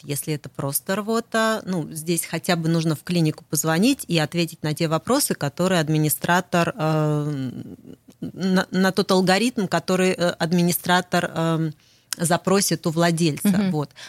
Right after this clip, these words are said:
Speaker 1: Но лучше всего прийти сразу в клинику, поскольку это может быть просто инородное тело.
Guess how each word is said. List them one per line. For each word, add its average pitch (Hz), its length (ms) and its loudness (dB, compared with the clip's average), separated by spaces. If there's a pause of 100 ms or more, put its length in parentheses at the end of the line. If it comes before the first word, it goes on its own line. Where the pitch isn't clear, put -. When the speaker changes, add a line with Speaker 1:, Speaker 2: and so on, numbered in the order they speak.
(140)
Speaker 1:
Но 175 260 4
лучше 220 320 0
всего 185 300 0
прийти 175 300 -4
сразу 156 340 -2
в - 80 -6
клинику, 254 480 0
поскольку 185 460 -4
это 156 200 -4
может 156 280 -4
быть 156 180 -8
просто 151 960 -4
инородное 151 500 -4
тело. 147 320 -12